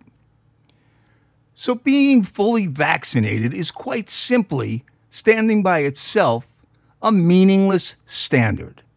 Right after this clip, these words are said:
Being fully vaccinated is being portrayed as the get-out-of-the-house-free gold standard,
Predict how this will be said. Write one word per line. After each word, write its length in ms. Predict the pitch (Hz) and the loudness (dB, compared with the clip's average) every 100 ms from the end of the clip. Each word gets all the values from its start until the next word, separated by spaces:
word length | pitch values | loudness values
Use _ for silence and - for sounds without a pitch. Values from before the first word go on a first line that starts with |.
| _ _ _ _ - | _ _ _ _ -4
Being 320 | 202 190 170 | -2 0 -2
fully 360 | - 180 156 | -2 -2 0
vaccinated 880 | 131 175 196 - 117 101 92 110 131 - _ _ _ _ | 2 4 2 0 -8 -8 -10 -10 -12 -16 _ _ _ _
is 120 | 202 | -12
being 360 | 190 196 185 180 | -6 -2 -2 -2
portrayed 800 | - 185 - - 175 170 170 - - | -2 -4 -4 -4 -2 -2 -4 -10 -10
as 200 | 135 120 | -8 -6
the 100 | 135 | -8
get-out-of-the-house-free 2000 | 117 - 202 208 - - 175 175 151 139 127 156 151 - - - 156 139 101 101 104 _ _ _ _ _ _ _ _ _ | -8 -2 0 0 -4 -2 -2 0 -2 -2 -2 -6 -6 -12 -14 -4 -2 0 -2 -8 -14 _ _ _ _ _ _ _ _ _
gold 300 | 151 147 131 | -4 -2 -4
standard, 640 | - 131 113 87 - _ | -4 -2 -2 -6 -14 _